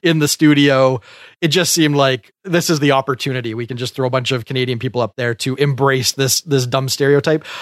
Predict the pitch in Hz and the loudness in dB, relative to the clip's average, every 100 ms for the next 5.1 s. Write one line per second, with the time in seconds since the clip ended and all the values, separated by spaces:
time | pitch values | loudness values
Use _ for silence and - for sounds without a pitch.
0 | - - 151 143 190 175 175 156 147 151 | -8 0 0 2 2 2 2 0 0 0
1 | 147 139 127 139 139 127 123 117 139 147 | 0 -2 -4 -2 2 2 0 -2 -2 0
2 | 151 120 - - 135 127 127 - 185 175 | 0 0 -4 -4 0 2 0 0 0 2
3 | 160 147 147 127 104 160 160 160 139 156 | 2 0 0 -4 -2 0 0 -4 -2 0
4 | 143 143 135 131 120 127 123 120 117 113 | 0 0 0 -2 0 0 2 0 -2 -4
5 | 113 | -6